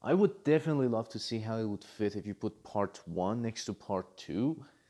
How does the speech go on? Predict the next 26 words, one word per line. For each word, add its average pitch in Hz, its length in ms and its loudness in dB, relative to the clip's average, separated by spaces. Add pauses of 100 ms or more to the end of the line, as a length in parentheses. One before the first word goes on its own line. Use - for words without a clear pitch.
(520)
and 117 420 0
we'll 120 220 2
see, 123 320 2
you 120 160 0
know, 107 100 -2
what 104 220 -2
comes 120 240 -4
out 160 180 4
of 110 140 0
it. 87 80 0
I 87 80 0
mean, 104 160 -4
how 117 180 -4
can 113 220 -6
they 104 140 2
actually 101 680 0 (800)
connect 151 320 2
them 147 100 2
to 131 120 -2
make 123 280 -2
them 123 180 0
one 120 200 0
seamless, 170 1000 0 (600)
beautiful 147 720 4 (400)
two-hour 127 480 8
movie? 120 440 2